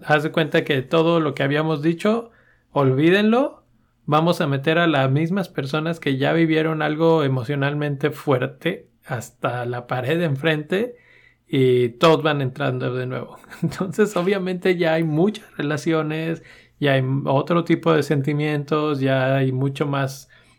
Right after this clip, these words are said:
eh, unión entre ellos, y si algo pasa, eh, pues las cosas van a cambiar. O sea, ya no se puede trabajar con la misma mente fría que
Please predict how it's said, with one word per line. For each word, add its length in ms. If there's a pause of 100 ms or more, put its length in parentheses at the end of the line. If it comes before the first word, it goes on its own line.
(180)
eh, 340
unión 460
entre 400
ellos, 420 (300)
y 100
si 160
algo 360
pasa, 580 (380)
eh, 300
pues 160
las 140
cosas 380
van 200
a 120
cambiar. 480
O 20
sea, 160
ya 140
no 140
se 160
puede 340
trabajar 480
con 160
la 60
misma 300
mente 360
fría 420
que 360